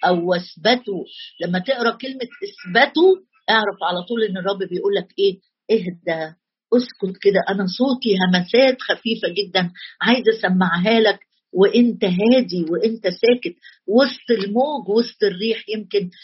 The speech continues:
ما تعرفش تنتبه لصوت الرب. في سفر أيوب، معلش اسمح لي نقرأ حاجة عن السكوت، أو كان في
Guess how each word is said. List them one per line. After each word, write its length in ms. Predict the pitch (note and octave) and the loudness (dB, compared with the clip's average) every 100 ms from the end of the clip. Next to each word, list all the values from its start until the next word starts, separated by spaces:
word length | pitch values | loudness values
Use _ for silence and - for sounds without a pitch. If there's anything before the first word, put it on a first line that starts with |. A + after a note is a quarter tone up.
| - | -10
ما 120 | F#3+ G3+ | -6 -2
تعرفش 600 | F3+ G3 B3 - - F#3+ - - | 0 2 0 -4 -10 -10 -10 -8
تنتبه 580 | F3 F3+ A3+ A3 F#3+ F3+ | -6 -2 0 0 -2 -4
لصوت 420 | F3 F3 G#3 F3+ | -6 0 0 0
الرب. 240 | D3+ B2+ _ _ _ _ - - - | -4 -6 _ _ _ _ -20 -18 -8
في 100 | G#3+ | -8
سفر 400 | - E4+ - A#3 | -4 -4 0 0
أيوب، 640 | G3+ G3+ F3 A#3 B3+ F#3 F3 _ _ _ - | 2 0 2 2 4 2 0 _ _ _ 0
معلش 460 | F3+ F3+ B3 B3+ F3 | 2 4 0 -2 -14
اسمح 420 | - G3+ A3+ G3 | -10 -4 -4 -2
لي 140 | F3+ | -2
نقرأ 340 | F3+ C4 F#3+ F#3 | -2 -2 -2 -2
حاجة 340 | - A#3 F#3 | 2 0 0
عن 320 | F3 G3+ G#3 F#3+ _ _ F#3+ | -4 -4 -4 -10 _ _ -8
السكوت، 640 | F#3 - A3 C#4 C#4 - | -6 -8 -2 4 4 4
أو 200 | F3 F#3 | 0 0
كان 200 | G#3 G3 | 0 -2
في 500 | - C4+ D4+ C#4+ B3+ | -4 -2 0 2 0